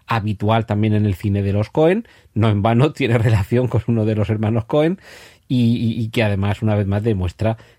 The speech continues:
que, que es una dotadísima actriz. Pues bien, todo esto, este conjunto de talentos,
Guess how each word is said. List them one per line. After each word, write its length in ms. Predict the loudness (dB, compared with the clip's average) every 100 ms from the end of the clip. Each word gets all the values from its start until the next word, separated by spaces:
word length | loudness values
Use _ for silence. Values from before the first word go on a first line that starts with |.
| _
que, 360 | -4 -2 -2 -2
que 180 | -4
es 180 | -4 -8 -8
una 400 | -6 -2 -2 -2
dotadísima 800 | -2 -2 -2 -4 -4 -2 -2 -4
actriz. 460 | -8 -4 -2 -2 _ _ _ -6
Pues 180 | -2 2
bien, 260 | 2 0 -8 _ _ _
todo 280 | 2 4 6
esto, 320 | 4 0 0
este 200 | 0 -2
conjunto 800 | -2 0 0 0 0 2 2 2
de 160 | 0 -2
talentos, 800 | 0 0 0 0 2 2 2 -6